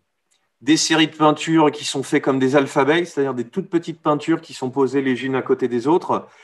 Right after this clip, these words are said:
mais aussi, euh, un jeu avec le mal fait, avec le, le presque rien, voilà, un,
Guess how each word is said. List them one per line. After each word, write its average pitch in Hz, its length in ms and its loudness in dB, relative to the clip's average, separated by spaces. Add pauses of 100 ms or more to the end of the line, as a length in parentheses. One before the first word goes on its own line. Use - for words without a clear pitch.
(300)
mais 127 180 0
aussi, 139 540 2
euh, 117 520 2 (380)
un 127 160 2
jeu 143 280 4
avec 131 280 2
le 123 120 2
mal 135 180 4
fait, 185 380 -2 (400)
avec 123 340 -4
le, 120 320 4
le 113 340 2
presque - 300 -4
rien, 151 240 4
voilà, 123 320 2
un, 104 280 -2